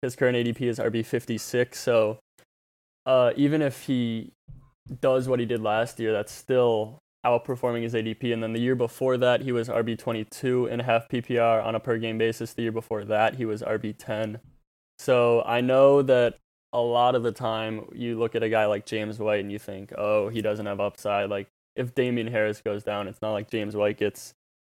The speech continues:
twenty carries a game. But, uh, this kinda relates back to, to what I'll be doing in the near future for E T R. I'm actually working on an article right now about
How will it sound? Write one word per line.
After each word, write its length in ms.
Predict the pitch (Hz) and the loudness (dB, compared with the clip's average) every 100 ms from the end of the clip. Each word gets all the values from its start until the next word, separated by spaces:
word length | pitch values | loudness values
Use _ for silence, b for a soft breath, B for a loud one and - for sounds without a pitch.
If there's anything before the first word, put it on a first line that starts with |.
| _ _ - | _ _ -6
twenty 300 | 143 127 113 | -2 -2 0
carries 320 | 127 113 110 | 2 2 0
a 60 | |
game. 380 | 104 107 101 101 113 | -4 -4 -4 -6 2
But, 340 | 113 107 104 _ _ _ _ _ _ _ _ - | 4 4 2 _ _ _ _ _ _ _ _ 2
uh, 180 | 131 | 4
this 220 | 120 147 - | 4 2 2
kinda 200 | 180 135 | 2 4
relates 300 | 120 117 - | 4 2 2
back 300 | 113 110 120 | 2 2 0
to, 200 | 110 - - | -6 -6 -6
to 100 | 113 | 0
what 160 | 113 | 2
I'll 80 | 110 | 2
be 80 | 113 | 0
doing 280 | 110 107 107 | -2 -2 -4
in 100 | 107 | -6
the 60 | |
near 200 | 107 107 | -6 -6
future 320 | - 113 110 | -6 -6 -6
for 120 | 107 113 | -6 -6
E 80 | |
T 140 | 110 113 | -4 -2
R. 80 | 107 | -2
I'm 140 | 110 | 0
actually 240 | 117 - | 0 2
working 180 | 131 135 | 2 2
on 120 | 131 | 2
an 100 | 120 | 0
article 340 | 113 110 - 110 | 0 0 -2 0
right 220 | 107 104 | 2 0
now 260 | 104 104 98 | 0 0 0
about 440 | 101 107 101 - | 2 2 2 -2